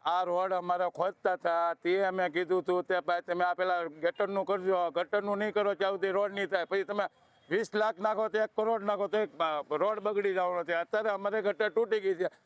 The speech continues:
અમારી સામું કોઈ જોતું નથી. આ મા બાપ વગરનો રોડ છે, અમારે જવું કોની પાસે? અમારા બાલ બચ્ચા હાલે છે ને પડે છે, એક બેનને માથામાં લાગી ગયું છે,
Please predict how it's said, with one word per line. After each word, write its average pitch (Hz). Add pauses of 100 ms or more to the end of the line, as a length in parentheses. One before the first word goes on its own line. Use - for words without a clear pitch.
(140)
અમારી 214
સામું 214
કોઈ 208
જોતું 214
નથી. 208
આ 196
મા 202
બાપ 208
વગરનો 208
રોડ 220
છે, 196
અમારે 202
જવું 202
કોની 226
પાસે? 175 (220)
અમારા 208
બાલ 214
બચ્ચા 214
હાલે 220
છે 214
ને -
પડે 220
છે, 208
એક 202
બેનને 208
માથામાં 214
લાગી 202
ગયું 185
છે, 180